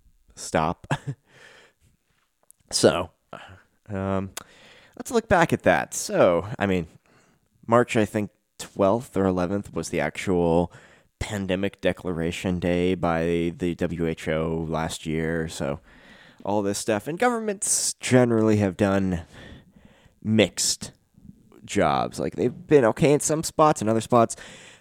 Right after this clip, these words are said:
uh, haven't been. So let's go to the United States. The C D C blocking private labs from doing testing for a few months, which meant that the cr-, information about where the pandemic was spreading wasn't correct and therefore couldn't be properly assessed. That,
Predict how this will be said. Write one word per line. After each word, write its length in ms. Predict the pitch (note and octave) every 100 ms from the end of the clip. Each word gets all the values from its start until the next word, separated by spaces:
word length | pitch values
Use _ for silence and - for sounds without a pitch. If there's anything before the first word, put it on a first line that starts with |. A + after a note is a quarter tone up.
| _ -
uh, 220 | G2 F#2+
haven't 400 | G#2+ G#2 G2+ -
been. 240 | A2+ A2+
So 220 | A2+ G#2+
let's 140 | G#2 -
go 140 | B2+
to 80 | A2
the 80 | G#2
United 240 | G#2 G2
States. 340 | - C#3+ C3+ -
The 100 | F#2+
C 180 | A2+
D 80 | G2+
C 240 | G2 G2+ F#2
blocking 480 | F#2+ F2+ - F2
private 320 | E2 F#2 E2 B1
labs 280 | D#2+ E2
from 120 | F#2 D#2+
doing 180 | A#1
testing 580 | - - E3 - E3 D3
for 140 | D#3 D3
a 60 |
few 180 | - C#3+
months, 340 | C#3 C3 C3+
which 200 | F#2+ -
meant 200 | F#2+ E2+ -
that 140 | D#2+ - _ -
the 200 | F2 E2
cr-, 140 | - - -
information 500 | F2 F2 E2 E2+ F2+
about 200 | D#2 C#2
where 200 | E2+ D#2+
the 220 | D#2+ D2 - - - - -
pandemic 340 | G#2+ G2 F2+
was 100 | D#2+
spreading 480 | - - D3 C#3 C#3
wasn't 320 | A#2+ A2 A2
correct 640 | - G#2+ G#2 G2 G2 _ F#2
and 140 | E2
therefore 400 | E2 - E2+ D#2
couldn't 320 | - F2+ E2
be 100 | E2
properly 440 | - G2 F2+ D#2 D2+
assessed. 420 | - F#3 E3 -
That, 320 | F2+ F2